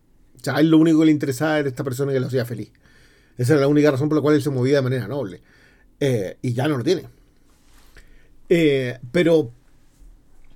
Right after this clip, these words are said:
sea, me, me cuesta un poco definir lo que le pasa a Kim en el sentido de, de que ella sí arrastra culpa desde siempre. Creo que los,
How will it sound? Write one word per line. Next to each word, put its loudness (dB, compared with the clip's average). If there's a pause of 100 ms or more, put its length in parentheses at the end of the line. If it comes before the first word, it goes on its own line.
(920)
sea, -10
me, -8
me 0
cuesta 2
un -8
poco -2
definir -2
lo -6
que -2
le -4
pasa -6
a -6
Kim -6
en -2
el -2
sentido 2
de, 4 (2250)
de 2
que -2
ella 0
sí 0
arrastra -8
culpa -2
desde -2
siempre. -4
Creo 0
que 2
los, -2